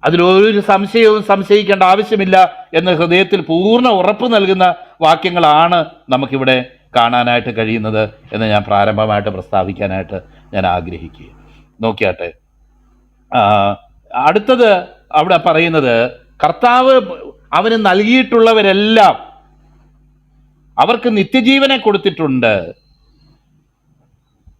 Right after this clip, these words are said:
കാരണം ഏകസത്യ ദൈവമായ നിന്നെയും നീ അയച്ചിരിക്കുന്ന യേശു ക്രിസ്തുവിനെയും അറിയുന്നത്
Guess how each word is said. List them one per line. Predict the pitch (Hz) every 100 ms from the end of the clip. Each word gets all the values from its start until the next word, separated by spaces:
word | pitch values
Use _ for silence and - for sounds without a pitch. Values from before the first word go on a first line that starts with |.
| _ - _ _ 139
കാരണം | 160 180 175
ഏകസത്യ | 196 208 233 240 254
ദൈവമായ | 240 226 220 214 214 214
നിന്നെയും | 190 175 190 180 127 107 131 _ _ _ _ _ _ _ _ _ -
നീ | 180 214
അയച്ചിരിക്കുന്ന | 185 202 226 247 233 247
യേശു | 214 220 247
ക്രിസ്തുവിനെയും | 233 247 262 262 254 262 262 - - -
അറിയുന്നത് | 185 240 254 262